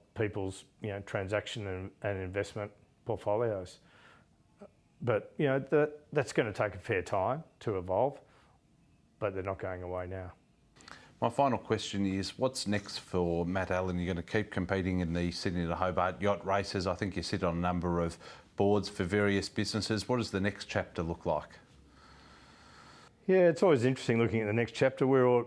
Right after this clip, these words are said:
Speaker 1: we're, we're just looking into, into Boxing Day this year, <laughs> um, and, and beyond. But I think there's a number of things that, that, you know, I still want to do in, in sport, uh, you know, especially,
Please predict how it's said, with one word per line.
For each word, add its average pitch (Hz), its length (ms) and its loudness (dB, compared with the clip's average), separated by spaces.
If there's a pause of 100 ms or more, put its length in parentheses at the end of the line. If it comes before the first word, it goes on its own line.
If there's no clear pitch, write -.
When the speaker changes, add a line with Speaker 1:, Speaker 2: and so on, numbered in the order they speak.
Speaker 1:
we're, 143 220 4
we're 135 100 4
just 120 200 2
looking 113 260 0
into, 107 340 2 (340)
into 120 200 2
Boxing 123 420 2
Day 113 220 4
this 117 280 0
year, 135 300 6 (300)
<laughs> - 280 -12
um, 117 320 2 (400)
and, 110 380 0 (120)
and 110 220 2
beyond. 110 440 0 (640)
But - 240 0 (260)
I - 40 4
think 185 180 2
there's 123 160 4
a 120 40 4
number 123 200 4
of 107 80 0
things 107 240 -2
that, 104 140 -4 (300)
that, 101 180 -4 (220)
you 107 80 -4
know, 98 160 0
I 104 80 2
still 107 180 -4
want 95 180 -6
to 92 60 -6
do 95 340 -8 (100)
in, 101 160 -10 (120)
in 101 180 -8
sport, 98 460 -6 (180)
uh, 110 40 -6
you 107 200 -6
know, 104 60 0
especially, 101 540 -6